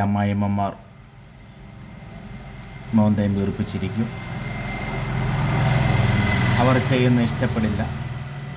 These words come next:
"ഓ, ഇതി ഭേദം ആദ്യം കണ്ട കൊച്ചായിരുന്നു നല്ലത്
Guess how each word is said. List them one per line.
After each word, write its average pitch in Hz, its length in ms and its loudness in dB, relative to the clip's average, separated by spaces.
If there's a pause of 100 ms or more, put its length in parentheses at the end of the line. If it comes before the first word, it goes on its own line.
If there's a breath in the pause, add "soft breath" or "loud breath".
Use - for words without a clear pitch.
(640)
"ഓ, 127 40 4 (460)
ഇതി 117 140 4 (100)
ഭേദം 110 340 4 (680)
ആദ്യം 113 320 4
കണ്ട 104 120 2 (120)
കൊച്ചായിരുന്നു 98 580 -2
നല്ലത് 95 300 -4